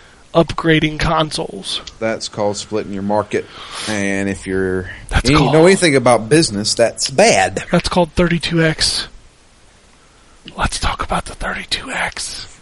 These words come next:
Speaker 2: That's called the end of the Sega generation.
Speaker 1: Sega C-, you know they made thirty-two X C D games? You had to have a thirty-two X and a Sega C D to play 'em?
Speaker 2: I, I, I, yeah.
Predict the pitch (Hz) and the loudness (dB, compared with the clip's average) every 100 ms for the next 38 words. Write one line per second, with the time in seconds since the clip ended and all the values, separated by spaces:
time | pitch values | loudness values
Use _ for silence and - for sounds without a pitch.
0 | - 101 - 113 104 104 107 101 85 - | -20 -14 -10 -8 -6 -4 -4 -6 -6 -4
1 | 120 117 98 92 82 - _ - 104 95 | -4 -4 -6 -10 -14 -20 _ -12 -10 -10
2 | 95 92 101 - - - - - 170 170 | -10 -10 -10 -12 -16 -10 -2 2 4 4
3 | 170 165 - - - 196 180 160 - - | 4 2 0 -6 -4 -2 -4 -8 -14 0
4 | 180 214 220 220 202 - 196 196 - 202 | 6 8 8 8 6 2 0 0 0 0
5 | - - 190 190 196 202 214 - - - | 0 -6 -4 -4 0 0 0 -4 -14 -20
6 | - - - - - - - _ - _ | -20 -20 -20 -20 -20 -20 -20 _ -20 _
7 | _ _ - - _ _ _ - - 165 | _ _ -20 -20 _ _ _ -16 -2 0
8 | 160 160 151 180 170 196 175 - 175 175 | 2 2 2 0 0 0 0 0 -2 0
9 | 185 180 175 185 180 165 180 185 190 - | 0 0 -6 -4 -4 -2 0 0 -2 -8
10 | - - - - - - 67 65 69 - | -20 -20 -20 -20 -20 -20 -14 -12 -12 -14
11 | - - - - _ - 82 73 64 - | -16 -18 -20 -20 _ -12 -6 -6 -8 -8
12 | 87 85 | -4 -2